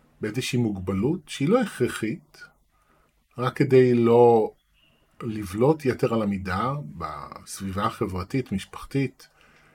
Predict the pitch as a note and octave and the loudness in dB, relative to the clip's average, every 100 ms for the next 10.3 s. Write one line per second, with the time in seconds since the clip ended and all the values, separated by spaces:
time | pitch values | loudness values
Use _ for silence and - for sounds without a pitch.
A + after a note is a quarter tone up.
0 | _ _ A2 A2+ A2 - - - C3+ - | _ _ -4 0 -2 -4 -6 0 0 0
1 | G#2+ G#2 A#2+ - - - A#2 A2 G#2 F#2 | -2 -2 -4 -6 -10 -6 -4 -4 -4 -4
2 | F#2+ F#2 - G#2+ G#2+ G#2 F#2+ G2 G#2+ - | -4 -6 -8 -8 -8 -10 -8 -6 -6 -8
3 | - E2+ - _ - _ B2 C3 G3+ - | -8 -10 -12 _ -20 _ 0 2 2 2
4 | D3+ D3 B2+ A2+ G#2 G#2 G2 - - _ | 2 4 2 2 0 -2 -6 -14 -20 _
5 | _ _ _ _ _ _ _ _ _ _ | _ _ _ _ _ _ _ _ _ _
6 | _ _ _ _ _ _ - - A2 B2+ | _ _ _ _ _ _ -18 -8 -2 2
7 | D#3+ A3 E3 E3 D#3+ A2+ G2+ B2 A#2+ _ | 4 4 4 4 4 2 0 -2 -4 _
8 | _ _ _ - - - _ - D3 F3+ | _ _ _ -20 -20 -20 _ 0 4 6
9 | D#3 D#3+ C3+ D3 D#3 C3 G2 C#3 - C3+ | 6 6 6 8 8 4 0 -6 -6 -8
10 | C3+ - - | -8 -12 -16